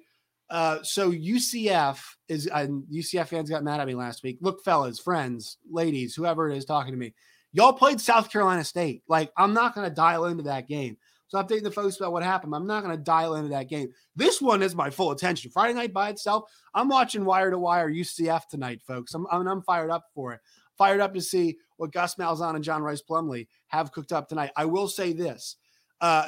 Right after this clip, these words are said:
the one thing that, uh, I heard this week in the Cover Three podcast is that teams that lose on the road,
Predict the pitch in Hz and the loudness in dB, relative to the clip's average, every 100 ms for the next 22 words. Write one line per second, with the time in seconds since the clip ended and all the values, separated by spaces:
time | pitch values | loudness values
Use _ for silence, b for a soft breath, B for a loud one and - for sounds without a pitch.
0 | 160 151 170 170 226 233 208 202 196 185 | -2 0 0 2 2 0 -2 -2 0 0
1 | 175 165 156 147 151 170 175 165 165 151 | 0 2 2 2 0 -2 -4 -6 -8 -8
2 | 156 143 160 156 139 131 131 120 123 147 | -8 -4 -4 -4 -6 -6 -8 -8 -10 -10
3 | 139 135 - 190 208 180 160 170 160 139 | -8 -10 -8 -6 -4 -4 -2 0 0 -4
4 | 127 135 151 180 | -4 -4 -2 -4